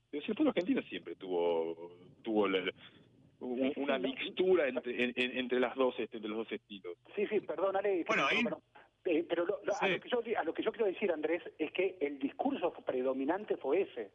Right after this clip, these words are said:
Speaker 2: No es que yo coincida con ese discurso predominante, ¿eh? Pero el di-, porque acepto todos
Speaker 1: Sí,
Speaker 2: esos jugadores
Speaker 1: sí, sí,
Speaker 2: y mucho
Speaker 1: sí,
Speaker 2: más
Speaker 1: sí.
Speaker 2: que me decís.
Speaker 1: Sí.
Speaker 2: Pero el discurso predominante,
Speaker 1: Mm.
Speaker 2: habría que leer, eh, es extraordinario un trabajo que ha, que ha hecho
Speaker 1: Sí,
Speaker 2: Eduardo
Speaker 1: sí, sí.
Speaker 2: Archetti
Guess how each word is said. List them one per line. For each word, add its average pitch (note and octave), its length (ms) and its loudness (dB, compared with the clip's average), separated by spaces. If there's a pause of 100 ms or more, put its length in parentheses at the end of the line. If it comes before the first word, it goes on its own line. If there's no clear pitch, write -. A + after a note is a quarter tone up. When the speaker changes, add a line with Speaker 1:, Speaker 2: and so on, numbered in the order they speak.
(400)
Speaker 2:
No - 80 -2
es E3+ 60 -2
que G#3+ 100 0
yo G#3+ 140 -2
coincida F#3+ 480 0
con D3 140 0
ese C#3+ 100 -2
discurso D3 380 -2
predominante, B2+ 680 0
¿eh? D#3+ 60 -6 (320)
Pero C#3 140 4
el C3 60 0
di-, C3+ 100 2
porque C3 400 0
acepto E3+ 440 -2
todos C4+ 220 0
Speaker 1:
Sí, D#3+ 160 2
Speaker 2:
esos F3+ 180 -6
jugadores E3 440 2
Speaker 1:
sí, G#3+ 60 -6
sí, E3 40 -2
Speaker 2:
y F3 40 -6
mucho G3+ 180 -6
Speaker 1:
sí, E3 60 -4
Speaker 2:
más G3 140 0
Speaker 1:
sí. - 40 -16
Speaker 2:
que F3+ 80 -6
me E3 100 0
decís. C#3+ 360 -2
Speaker 1:
Sí. A2 80 -16 (280)
Speaker 2:
Pero C#3+ 200 2
el C#3+ 80 2
discurso - 640 -2
predominante, D3 840 0 (300)
Speaker 1:
Mm. A2 220 -14
Speaker 2:
habría D#3+ 300 0
que E3 100 0
leer, F#3+ 300 2
eh, D3+ 100 2 (120)
es - 120 -6
extraordinario D3 680 0
un E3 80 2
trabajo C#3+ 680 2
que C3 180 2
ha, B2+ 280 4
que B2 160 0
ha B2+ 80 4
hecho C3 180 0
Speaker 1:
Sí, B2+ 80 2
Speaker 2:
Eduardo C3+ 280 0
Speaker 1:
sí, C#3 40 -2
sí. B2 240 0
Speaker 2:
Archetti E3 420 0